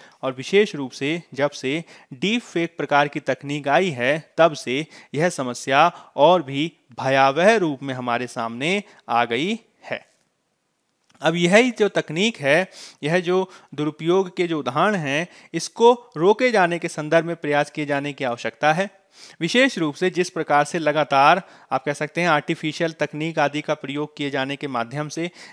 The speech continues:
जिस प्रकार से लगातार डीप फेक टेक्नोलॉजी और ज़्यादा बेहतर होती जा रही है, इसके बेहतर होते जाने की पृष्ठभूमि में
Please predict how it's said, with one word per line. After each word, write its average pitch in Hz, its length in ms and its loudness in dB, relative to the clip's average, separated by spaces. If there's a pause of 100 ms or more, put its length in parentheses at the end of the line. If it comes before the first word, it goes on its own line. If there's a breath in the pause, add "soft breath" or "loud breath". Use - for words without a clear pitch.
(100)
जिस 196 200 -2
प्रकार 151 340 4
से 165 140 -4
लगातार 143 540 2 (260 loud breath)
डीप 190 320 -2
फेक 185 380 -2
टेक्नोलॉजी 151 600 -2 (120)
और 190 260 6
ज़्यादा 175 260 6
बेहतर 151 380 -2
होती 147 280 -6
जा 131 180 0
रही 131 240 -6
है, 170 240 0 (400 loud breath)
इसके 202 400 0
बेहतर 160 440 0
होते 151 340 -4
जाने 156 280 0
की 160 100 -8
पृष्ठभूमि 156 720 -4
में 156 320 -4